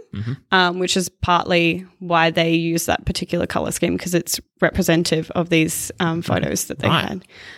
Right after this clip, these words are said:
Speaker 2: Um, I can't remember the name of the photographer at the moment, but, um, yeah, he ended up, he took a bunch of photos and then released them in nineteen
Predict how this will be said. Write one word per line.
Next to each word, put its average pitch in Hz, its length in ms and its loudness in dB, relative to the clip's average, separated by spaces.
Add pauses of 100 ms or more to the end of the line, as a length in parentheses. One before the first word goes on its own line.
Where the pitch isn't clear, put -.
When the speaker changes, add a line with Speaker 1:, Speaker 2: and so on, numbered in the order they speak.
(320)
Speaker 2:
Um, 185 500 2 (560)
I 190 80 -2
can't 196 220 0
remember 185 180 4
the 175 120 4
name 170 220 4
of 175 60 -2
the 185 80 0
photographer - 600 -2 (300)
at 196 100 -2
the - 80 -6
moment, - 340 -6
but, - 180 0 (140)
um, 185 460 0 (180)
yeah, 196 260 4
he 190 200 4
ended 185 180 4
up, 185 160 2
he 196 100 4
took 185 240 2
a 185 100 2
bunch 185 220 2
of 175 60 -2
photos 175 380 2
and 185 120 2
then - 100 -2
released - 300 -2
them - 120 -4
in - 100 -6
nineteen - 440 -6